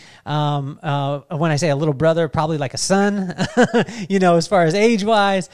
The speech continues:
He's like, uh, probably like a grandson. Uh, so he's gonna give me a real hard time today. But the joy that this man has, um, for life, and what I said to him the other day, I said, "You, uh, this is gonna be the first person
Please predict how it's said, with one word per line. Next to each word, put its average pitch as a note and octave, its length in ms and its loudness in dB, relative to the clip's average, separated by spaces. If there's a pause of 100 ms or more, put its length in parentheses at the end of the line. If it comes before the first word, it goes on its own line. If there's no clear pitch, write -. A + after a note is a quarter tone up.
(120)
He's G#3 260 2
like, E3 240 0
uh, F#3 120 -2
probably E3+ 360 0
like D3+ 240 -2
a D3+ 100 -4
grandson. F3+ 840 0 (220)
Uh, D#3+ 140 -2
so F3+ 140 0
he's E3+ 120 2
gonna E3+ 140 -2
give D#3+ 160 -2
me D#3+ 140 0
a D3+ 40 0
real E3 220 2
hard E3 240 -2
time D#3+ 200 -4
today. D#3 260 -2
But C#3+ 160 -4
the C#3+ 80 -4
joy F3+ 400 0
that F#3+ 120 -4
this D#3+ 220 -4
man D3+ 220 -2
has, B2+ 360 -4 (300)
um, C#3+ 300 -2
for D#3+ 260 -2
life, C#3 400 0 (100)
and F3 380 -2
what D3 140 -2
I C3+ 80 -2
said F3 320 -2
to F3 100 -4
him E3+ 100 -6
the D#3+ 120 -4
other D3 120 -4
day, C3+ 240 -2
I C#3 120 -6
said, D3 280 -2 (480)
"You, F#3 360 -2
uh, D#3 160 -4
this E3 240 -4
is F3 80 -6
gonna F3 200 -6
be D#3 200 -6
the C#3 160 -4
first E3+ 560 -6
person C#3+ 580 -6